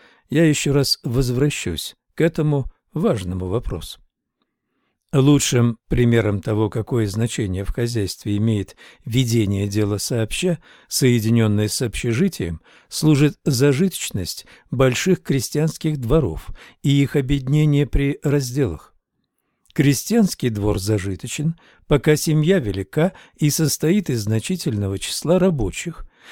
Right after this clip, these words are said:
пока существует хотя какой-нибудь союз семейный, пока земля не разделена и работы производятся сообща. Обыкновенно союз этот держится только, пока жив старик,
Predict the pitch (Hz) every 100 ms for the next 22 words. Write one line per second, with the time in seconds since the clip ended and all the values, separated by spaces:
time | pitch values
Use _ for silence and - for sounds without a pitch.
0 | - - 143 139 165 - 160 - 180 -
1 | 180 196 - 139 147 147 120 165 - 143
2 | 95 101 95 113 - 143 139 98 - -
3 | 156 170 190 185 196 - - - _ 156
4 | 156 185 160 180 190 185 165 143 180 143
5 | 113 110 107 98 101 151 _ _ _ 143
6 | 131 120 101 104 139 - 147 156 139 165
7 | 165 - 170 175 _ - - 90 95 -
8 | - 87 85 - _ _ _ _ _ 131
9 | 127 127 131 135 139 135 127 - 123 170
10 | 190 101 - 101 104 107 90 85 - 107
11 | - 95 - 92 - - _ 139 127 135
12 | 117 156 170 - _ - - 147 123 82
13 | -